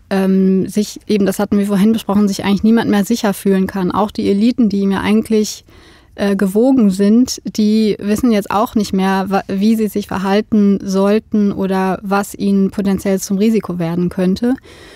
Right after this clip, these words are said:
Und, ähm, wenn man jetzt auf die Wahlen schaut, im nächsten Jahr sind Präsidentschaftswahlen in Russland, ist auch fraglich, ob die Menschen an ihrer Spitze des Land-, also an der Spitze ihres Landes ein-, eine Person haben wollen,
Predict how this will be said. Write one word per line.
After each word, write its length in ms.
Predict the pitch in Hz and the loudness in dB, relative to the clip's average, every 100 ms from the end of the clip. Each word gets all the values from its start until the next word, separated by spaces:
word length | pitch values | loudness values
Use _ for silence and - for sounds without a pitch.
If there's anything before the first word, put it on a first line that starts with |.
| - - - - | -20 -20 -20 -2
Und, 400 | 208 208 208 - | 2 4 2 2
ähm, 260 | 202 196 196 | 0 2 2
wenn 100 | 196 | 2
man 140 | 202 | 2
jetzt 160 | 202 - | 0 -2
auf 100 | 185 | -4
die 200 | 202 185 | -2 0
Wahlen 340 | 185 202 226 | 0 2 0
schaut, 280 | - 214 214 | 0 -2 0
im 120 | 202 | 0
nächsten 400 | 196 196 - 196 | 0 -2 -4 -4
Jahr 180 | 190 190 | -2 -2
sind 160 | 190 190 | -4 -4
Präsidentschaftswahlen 840 | 196 185 180 190 214 - 208 208 | -4 -2 -4 -6 -8 -6 -2 0
in 100 | 208 | -2
Russland, 600 | 202 214 - 220 220 220 - - _ _ _ - - | -2 -4 -2 0 0 -2 -10 -20 _ _ _ -18 -14
ist 180 | - | -6
auch 160 | 208 220 - | -4 -4 -8
fraglich, 720 | - 208 202 202 202 190 - - - | -8 -2 -2 0 0 -2 -6 -10 -4
ob 160 | 196 - - _ | -4 -6 -20 _
die 420 | - 202 - - 202 | -10 -10 -4 0 2
Menschen 880 | 190 202 254 - 247 240 233 233 - _ _ _ _ _ _ _ _ | 2 2 2 2 2 4 4 2 -2 _ _ _ _ _ _ _ _
an 200 | 202 202 | -2 0
ihrer 260 | 196 196 190 | 0 0 0
Spitze 560 | - - 233 - 226 | -4 -4 -4 -2 -2
des 220 | 196 190 190 | -2 -2 -2
Land-, 280 | 190 208 | 0 0
also 220 | 202 185 180 | 0 -2 0
an 160 | 196 | 0
der 80 | 190 | -2
Spitze 460 | - - 233 - 214 | -4 -4 -6 -4 -4
ihres 300 | 202 202 185 | -2 -2 0
Landes 520 | 190 220 220 214 - | 2 2 2 0 -4
ein-, 580 | - 196 190 185 180 - | -2 2 2 2 0 0
eine 220 | 190 180 | -2 0
Person 380 | 190 185 233 226 | -2 0 2 2
haben 160 | 202 | 2
wollen, 380 | 196 196 196 | 2 2 0